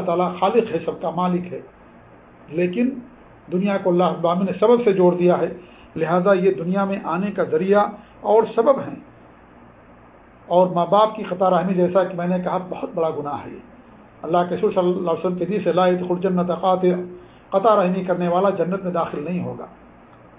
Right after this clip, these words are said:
اور سب سے بڑی قطع رحمی یہی ہے۔ یعنی یہ بات، ان بندوں کے حقوق میں سب سے بڑی قطع رحمی یہی ہے کہ انسان اپنے ماں باپ کے ساتھ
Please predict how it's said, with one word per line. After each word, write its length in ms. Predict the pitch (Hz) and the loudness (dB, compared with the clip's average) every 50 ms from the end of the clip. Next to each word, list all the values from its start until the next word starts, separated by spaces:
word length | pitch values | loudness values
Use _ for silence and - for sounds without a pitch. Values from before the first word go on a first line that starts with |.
| - - - - - - | -20 -20 -20 -20 -20 -12
اور 240 | - 156 180 214 226 214 175 | -2 2 4 4 4 4 2
سب 160 | 190 185 - | 0 0 0
سے 60 | 202 | 0
بڑی 220 | 180 175 190 233 226 | 0 2 0 0 -2
قطع 280 | 226 180 180 185 175 | -2 -2 0 2 2
رحمی 220 | 180 156 170 202 196 | 2 0 0 -2 -2
یہی 320 | 180 175 185 214 202 - | -2 0 0 0 0 -2
ہے۔ 60 | - 180 - - - - - - - - - - - - - - - - - - - - - - - - - - - - - - - - - - - - - - - - - - - - - - - | -2 -4 -8 -14 -18 -20 -20 -20 -20 -20 -20 -20 -20 -20 -20 -20 -20 -20 -20 -20 -20 -20 -20 -20 -20 -20 -20 -20 -20 -20 -20 -20 -20 -20 -20 -20 -20 -20 -20 -20 -20 -20 -20 -20 -20 -20 -20 -20 -14
یعنی 240 | 143 156 175 175 180 180 - - - - - | -8 -6 -4 -4 -4 -6 -8 -14 -18 -8 -6
یہ 80 | 156 | -4
بات، 240 | - 160 170 180 185 180 | 0 2 2 2 2 0
ان 140 | 160 156 147 | -4 -6 -6
بندوں 320 | 160 165 160 170 214 208 | -4 -6 2 4 4 4
کے 120 | 196 208 180 | 4 2 0
حقوق 420 | 147 151 - - 202 226 208 190 | -2 -2 2 4 4 4 4 2
میں 120 | 180 208 240 240 - | -2 -2 -4 -2 -2
سب 160 | - - - | -4 -4 -2
سے 60 | - | -4
بڑی 160 | 180 190 247 254 | -4 -2 -2 -2
قطع 280 | 254 247 - 208 190 190 | -2 -2 0 2 2 2
رحمی 220 | 180 156 170 185 | 2 0 0 -2
یہی 260 | 175 170 185 202 196 | -2 0 0 2 2
ہے 200 | 160 175 196 - - - - - - - - - | 2 2 0 -2 -6 -10 -18 -20 -20 -20 -20 -8
کہ 80 | - 180 | -6 -6
انسان 580 | 175 175 - 190 185 190 214 226 262 262 - - - - - - - - - - - | -4 -4 -2 0 2 2 2 2 0 -2 -6 -10 -16 -20 -20 -20 -20 -20 -20 -10 -8
اپنے 320 | - 175 180 196 196 196 | -6 -6 -4 -2 -2 -2
ماں 180 | 185 175 170 165 | 0 0 0 0
باپ 360 | 165 175 190 202 208 190 - | 2 2 2 2 2 0 -4
کے 100 | 196 175 175 | -6 -6 -2
ساتھ 220 | - 165 170 220 | 0 0 0 0